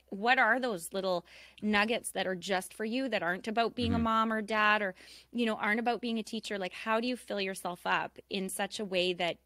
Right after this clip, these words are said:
Speaker 1: that you have more to give, or you have that pas-, that place of passion that's just for you? You know, it's, it's so important to have that. Um, and it's not just about meditation, you know,
Speaker 2: Mm-hmm.
Speaker 1: like, I think that's a piece, but it's, like, also that passion of, of creating something and, and, um,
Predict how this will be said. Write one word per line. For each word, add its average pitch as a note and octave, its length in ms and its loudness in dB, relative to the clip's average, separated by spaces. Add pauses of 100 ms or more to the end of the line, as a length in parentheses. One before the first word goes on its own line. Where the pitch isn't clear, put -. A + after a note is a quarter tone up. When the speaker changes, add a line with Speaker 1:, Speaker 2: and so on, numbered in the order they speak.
Speaker 1:
that D#3+ 140 -2
you F3+ 180 -8
have F#3+ 180 -4
more F#3 220 -4
to F3 80 -2
give, E3+ 320 0
or F3+ 40 -2
you F3 120 -2
have F3 160 -4
that D3+ 200 -8
pas-, F3+ 360 -4
that F3+ 240 -4
place A3 240 -6
of D#3+ 120 -10
passion F3 400 -4
that's - 220 -10
just - 260 -6
for - 160 -4
you? C#4 300 2
You E3 160 -4
know, D#3+ 180 -6
it's, - 240 -12 (300)
it's - 180 -6
so G#3+ 140 0
important G#3 400 -2
to F3+ 80 -4
have F3+ 300 -2
that. D#3 260 -2 (360)
Um, F#3+ 220 2
and A3 120 2
it's A#3 160 -2
not A3 340 2
just G#3+ 380 -2
about F3+ 600 2
meditation, F3+ 840 -4
you F3 100 -6
know, - 120 2
Speaker 2:
Mm-hmm. F#3+ 80 4
Speaker 1:
like, F#3+ 160 0
I G3 40 -2
think A3 240 -6
that's G#3 200 -4
a G3+ 60 -8
piece, A#3+ 560 -2
but G3+ 140 0
it's, F3 180 -4
like, F#3 260 -4
also A#3+ 300 -4
that G#3 220 0
passion G3+ 580 -2
of, E3 200 -12 (500)
of F#3+ 120 -2
creating C4+ 480 0
something E3 640 -4
and, D#3+ 300 -10
and, E3+ 360 -6
um, D3+ 220 -8